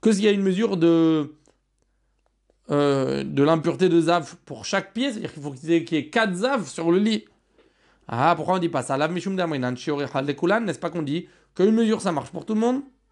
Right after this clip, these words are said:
Amar Rav Nachman bar Yitzhak, dit Rav Nachman bar Yitzhak, il dit, Afalan Amitaninano, si on a une, un appui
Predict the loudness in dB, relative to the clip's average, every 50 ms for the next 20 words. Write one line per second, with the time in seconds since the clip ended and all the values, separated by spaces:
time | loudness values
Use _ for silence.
0 | _ _ _ _ _ _ _ _ _ _ _ -6 -2 0 2 2 2 2 0 -2
1 | -4 -4 -4 -2 -2 -2 -4 -4 -6 -6 -6 -4 -2 -2 -2 -2 -4 -6 -6 -4
2 | -4 -2 -2 -2 -2 -2 -2 -2 0 0 0 0 0 0 0 0 0 0 -2 -2
3 | 0 0 0 0 -2 -2 -2 -2 -4 -4 -4 -4 -2 -2 -2 -2 -2 -2 -2 -2
4 | 0 -2 -2 -2 -4 -4 -4 -4 -4 -8